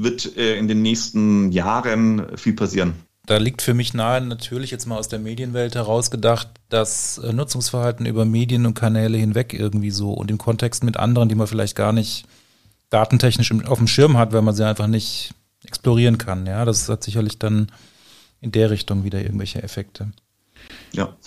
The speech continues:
Speaker 1: also finde ich, sieht man auch jetzt mit Celonis, die Process Mining machen, wo man ja sich sozusagen auch Graphen anschaut, aber eben gerichtete Graphen, die eben Prozessschritte abbilden.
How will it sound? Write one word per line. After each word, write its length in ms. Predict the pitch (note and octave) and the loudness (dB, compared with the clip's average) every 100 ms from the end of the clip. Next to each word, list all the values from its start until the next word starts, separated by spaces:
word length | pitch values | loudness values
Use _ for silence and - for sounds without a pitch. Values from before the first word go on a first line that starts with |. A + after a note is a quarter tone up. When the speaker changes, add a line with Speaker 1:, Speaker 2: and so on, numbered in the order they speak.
| - - | -14 -6
Speaker 1:
also 180 | G2+ A2 | -6 -6
finde 240 | - B2 | 0 0
ich, 80 | B2 | 2
sieht 160 | - A#2+ | -2 -2
man 120 | A#2+ | -2
auch 200 | - A2 | 0 -2
jetzt 200 | A#2+ - | -4 -2
mit 160 | G#2+ A2 | -2 0
Celonis, 600 | - G2+ A2+ C3+ B2+ - | 0 2 2 2 -2 -4
die 100 | G#2+ | -4
Process 440 | - A#2+ B2+ A#2+ | -2 -2 -2 -2
Mining 320 | B2 A#2 A#2 | -2 0 2
machen, 320 | A#2 A#2 A#2 | 0 0 -4
wo 120 | G2+ G#2 | -4 -4
man 160 | G#2+ G#2 | -4 -2
ja 160 | G#2 G2 | -2 -4
sich 200 | G2+ - | -8 -10
sozusagen 380 | G2+ F#2+ G2 | -10 -6 -4
auch 200 | - B2 | -2 -2
Graphen 440 | - - G#2 A2+ A#2 | -2 -2 -2 -2 -4
anschaut, 440 | G#2+ A2+ A2 G#2+ | -2 -2 -2 -2
aber 260 | - F#2+ - | -4 -6 -2
eben 180 | G2+ G2 | 0 0
gerichtete 480 | G2 A2+ - A2+ | 0 -2 0 -2
Graphen, 440 | G#2+ - G#2+ A2 G#2 | -2 -2 -4 -2 -2
die 120 | C#2+ | -2
eben 220 | F#2+ F#2+ - - - | -2 -2 -4 -14 -12
Prozessschritte 720 | A2 - D#3 D#3 - G2 G#2+ | -10 -2 -2 -2 -4 -4 -4
abbilden. 520 | G#2 G#2+ A#2 A#2 A#2 | -4 -2 0 2 0